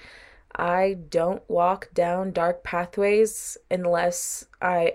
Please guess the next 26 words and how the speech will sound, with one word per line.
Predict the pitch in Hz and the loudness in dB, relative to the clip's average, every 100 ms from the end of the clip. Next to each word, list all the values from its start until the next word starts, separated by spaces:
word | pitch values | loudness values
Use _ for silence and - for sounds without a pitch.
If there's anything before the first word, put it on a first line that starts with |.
| - | 4
absolutely | 180 185 - 170 175 | 2 2 -2 -2 0
have | 175 170 175 | 0 -2 0
to, | - 226 - | 4 4 4
and | 180 | -2
I | 175 | -2
will | 170 165 | -2 -2
definitely | 180 175 180 175 - 180 | 0 0 -2 -8 -6 -8
be | 175 175 | -2 -2
on | 165 | -2
the | 160 - _ _ _ | -6 -10 _ _ _
phone | - 175 175 220 233 - - - | 4 6 6 2 -4 -12 -20 2
or | 185 185 | 6 6
at | - | 4
least | 180 - | -2 -4
have | 185 175 165 | -4 -6 -6
nine | 175 175 175 | -4 -4 -4
one | 180 | -2
one | 175 175 | -2 -2
dialed | 160 156 170 190 214 - | -2 0 2 0 0 -2
and | 175 175 | -2 -2
my | 170 165 | -4 -4
finger | 165 - 180 180 170 | -4 -2 0 2 2
on | 165 | 2
the | 160 | -4
call | - 170 - | -4 -4 -2
button. | - - - - | -4 -4 -8 -12